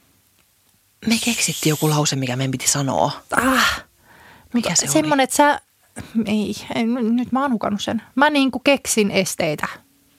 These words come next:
Speaker 2: elämääni ja
Speaker 1: Joo.
Speaker 2: tekemisiini, ja sä et keksi. Sä raivaat ne pois,
Speaker 1: Siis
Speaker 2: jos niitä on.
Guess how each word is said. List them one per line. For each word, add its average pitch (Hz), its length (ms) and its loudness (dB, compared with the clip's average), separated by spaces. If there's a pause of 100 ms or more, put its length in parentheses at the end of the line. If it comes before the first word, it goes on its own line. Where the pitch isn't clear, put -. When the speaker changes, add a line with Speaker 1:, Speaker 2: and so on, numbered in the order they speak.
(120)
Speaker 2:
elämääni 214 480 2
ja 147 120 4
Speaker 1:
Joo. 143 100 4 (120)
Speaker 2:
tekemisiini, 185 500 2
ja 196 140 0
sä 196 280 4
et - 340 -4 (140)
keksi. - 300 -6
Sä 214 220 4 (320)
raivaat 202 480 2
ne 240 80 0
pois, - 300 -4 (520)
Speaker 1:
Siis 214 300 2
Speaker 2:
jos 240 60 0
niitä 214 200 -6
on. 233 140 -8